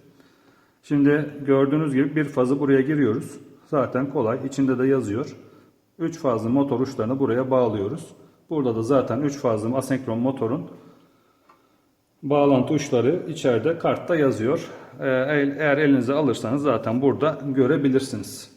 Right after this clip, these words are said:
Üstteki yeşil klemensler de uzaktan bağlantı yapabileceksiniz. Bunları kullanmanız için tasarlanmış. Hemen ben şu kapağı takıp devam edeyim. Mesela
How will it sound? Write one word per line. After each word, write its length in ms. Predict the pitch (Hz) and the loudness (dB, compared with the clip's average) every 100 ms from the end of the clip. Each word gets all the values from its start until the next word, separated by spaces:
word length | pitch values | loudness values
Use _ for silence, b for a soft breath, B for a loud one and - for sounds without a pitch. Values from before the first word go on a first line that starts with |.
| _ | _
Üstteki 640 | 160 156 - 165 175 175 - | -10 -8 -4 -2 0 -2 -4
yeşil 380 | 147 151 180 180 | -2 0 0 -4
klemensler 760 | 175 156 143 135 - 170 139 | 0 4 4 4 2 2 2
de 140 | 147 175 | 2 0
uzaktan 580 | 151 139 151 151 165 160 | -2 2 2 2 0 2
bağlantı 440 | 143 139 139 143 160 | 4 6 6 4 2
yapabileceksiniz. 1200 | 147 143 147 143 139 147 143 127 143 170 - - - _ _ - | 2 0 0 2 2 0 -2 0 0 -2 -10 -20 -20 _ _ -4
Bunları 400 | 143 135 165 - | 0 2 0 0
kullanmanız 560 | 139 139 143 139 127 | 4 6 8 8 6
için 240 | 113 110 95 - - | 2 -6 -8 -12 -8
tasarlanmış. 840 | - 127 117 110 104 98 156 - - B B B - | -4 -2 -2 -2 -2 -2 -4 -8 -16 B B B -10
Hemen 340 | 156 147 143 147 | -2 2 2 2
ben 140 | 151 | 2
şu 260 | 143 147 147 - - | 2 0 -2 -4 -2
kapağı 340 | 139 139 127 | 2 2 2
takıp 320 | 127 - - | 0 -2 -4
devam 320 | 117 113 131 | 0 2 2
edeyim. 340 | 147 139 160 165 147 _ _ _ _ _ _ _ _ _ _ _ _ _ _ _ _ _ _ b b b b b b - | 0 0 0 -4 -14 _ _ _ _ _ _ _ _ _ _ _ _ _ _ _ _ _ _ b b b b b b -4
Mesela 640 | 131 165 160 120 131 - | 0 2 2 2 2 -4